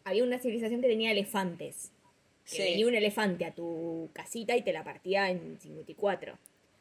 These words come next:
Speaker 2: Sí.
Speaker 1: Pero había otra, otra civilización que tenía, no sé, boluda, bombas. <laughs> Entonces,
Speaker 2: Claro.
Speaker 1: yo quería las bombas y el elefante, porque quiero tener todo.
Speaker 2: Todo,
Speaker 1: Entonces
Speaker 2: sí.
Speaker 1: iba con el monje y transformaba al elefante y me traía un elefante a mi civilización.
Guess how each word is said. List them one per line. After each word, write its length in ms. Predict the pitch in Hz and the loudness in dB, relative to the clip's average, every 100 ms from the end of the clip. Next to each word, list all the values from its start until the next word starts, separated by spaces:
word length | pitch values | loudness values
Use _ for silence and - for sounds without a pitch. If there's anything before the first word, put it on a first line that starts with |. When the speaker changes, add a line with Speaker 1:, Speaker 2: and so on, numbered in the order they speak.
| _ _ _ | _ _ _
Speaker 2:
Sí. 300 | - - 302 - | -12 -8 -4 2
Speaker 1:
Pero 180 | 247 240 | 4 6
había 180 | 262 | 6
otra, 340 | 285 285 285 254 | 6 6 4 6
otra 280 | 254 254 285 | 6 6 4
civilización 640 | 294 247 277 254 262 277 | 4 2 2 2 4 4
que 100 | 294 | 2
tenía, 320 | 202 190 214 202 | -2 -2 0 -2
no 100 | 190 | -2
sé, 440 | - 202 180 175 | 2 4 4 2
boluda, 560 | 185 175 185 185 175 190 - | 0 2 2 2 0 -2 4
bombas. 680 | 202 202 185 - - - 339 466 - 640 - | 6 6 4 -2 -4 -4 2 2 4 4 4
<laughs> 480 | 906 508 - - - | 4 2 -2 -8 -6
Entonces, 240 | 226 320 | -2 6
Speaker 2:
Claro. 360 | 311 214 185 233 | 8 8 8 4
Speaker 1:
yo 140 | 269 | 2
quería 240 | 302 330 294 | 2 4 6
las 140 | 233 | 6
bombas 420 | 233 370 381 440 - | 4 2 2 0 0
y 20 | |
el 80 | 190 | 0
elefante, 680 | 180 175 294 320 220 170 - - _ | -2 -4 -6 -2 -2 -2 -10 -16 _
porque 240 | 202 196 | -4 -4
quiero 240 | 190 392 - | 2 2 2
tener 340 | 226 269 - | 2 0 0
todo. 480 | 359 381 247 - 185 _ 480 605 587 | -2 2 2 2 -4 _ 2 2 8
Speaker 2:
Todo, 280 | 571 302 359 | 12 12 12
Speaker 1:
Entonces 420 | - - 392 320 | 10 8 4 4
Speaker 2:
sí. 60 | 294 | 4
Speaker 1:
iba 140 | 311 | 4
con 140 | 285 285 | 4 4
el 140 | 285 | 4
monje 360 | 294 285 302 311 | 4 4 2 -4
y 60 | |
transformaba 600 | 240 202 196 185 185 208 | -2 -2 -2 -4 -2 2
al 80 | 202 | 4
elefante 480 | 208 220 226 220 262 | 4 2 0 -4 -2
y 20 | |
me 120 | 240 | -4
traía 200 | 185 170 | 0 0
un 80 | 180 | 0
elefante 500 | 160 165 - 165 185 | -2 -6 -10 -6 -4
a 80 | 175 | -4
mi 240 | 160 156 | -6 -12
civilización. 800 | 151 160 160 180 147 - 147 170 | -12 -12 -10 -10 -12 -12 -12 -14